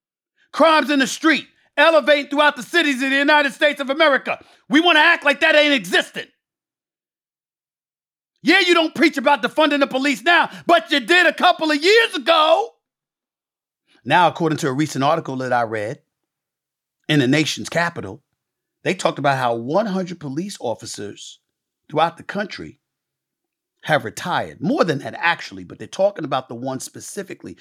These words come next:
who've retired to run for elected office, all of whom are re-, running under the Republican banner. So the Democratic Party, yet again, has been stigmatized as being soft on crime.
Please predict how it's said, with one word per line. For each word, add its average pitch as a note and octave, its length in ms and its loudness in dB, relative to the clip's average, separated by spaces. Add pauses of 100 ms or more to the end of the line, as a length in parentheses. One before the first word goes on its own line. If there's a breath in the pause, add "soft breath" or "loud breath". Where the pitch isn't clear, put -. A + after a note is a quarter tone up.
(180 loud breath)
who've D#3 220 -8
retired G#3+ 580 -8
to B2+ 100 -14
run D#3 300 -8
for B2+ 260 -10
elected D#3 500 -14
office, C#3+ 380 -8 (320)
all A#3+ 300 2
of B2+ 120 -8
whom B2+ 380 -8 (800)
are B2 160 0
re-, A2 260 -8
running B2+ 300 -4
under A#2 180 -8
the G#2+ 80 -10
Republican G2+ 520 -10
banner. E2+ 380 -16 (1500 soft breath)
So F#3 140 0
the D#3 80 -2
Democratic E3+ 500 -2
Party, D3 260 -2
yet D3 180 -4
again, C3+ 240 -4
has A2+ 120 -10
been A2 140 -8
stigmatized - 1080 -12 (1800)
as C3 220 0
being A#2 360 -6
soft - 420 -10
on A2+ 140 -10
crime. E2+ 420 -12